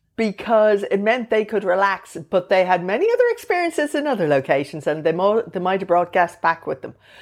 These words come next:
But <laughs> when they went off exploring, because they were, they were there for, uh, a while, but to do the ceremony at the beginning, to actually make sure that the place was gonna work with us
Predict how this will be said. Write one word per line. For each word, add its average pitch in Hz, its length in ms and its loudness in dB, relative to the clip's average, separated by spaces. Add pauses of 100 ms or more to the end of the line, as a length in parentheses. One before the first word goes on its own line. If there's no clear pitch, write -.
(320)
But 226 360 2
<laughs> - 80 -2 (3000)
when 269 280 4
they 240 140 4
went 233 300 4
off 214 420 4
exploring, 190 840 2
because 165 260 -6
they 175 140 2
were, 165 500 -2
they 170 100 2
were 165 120 -2
there 170 220 0
for, 151 300 -2
uh, 143 500 2
a 165 80 -4
while, 151 340 4 (300)
but 185 380 2 (280)
to 202 100 -4
do 208 160 0
the 190 100 2
ceremony 175 520 0
at 156 100 -2
the 170 80 -8
beginning, 160 420 -2
to 175 160 2
actually 170 480 2
make 147 260 -2
sure 147 380 2
that 135 300 -2
the - 60 -14
place 147 460 -2
was 143 140 -6
gonna 143 240 -4
work 135 320 -2
with 165 220 0
us - 300 -8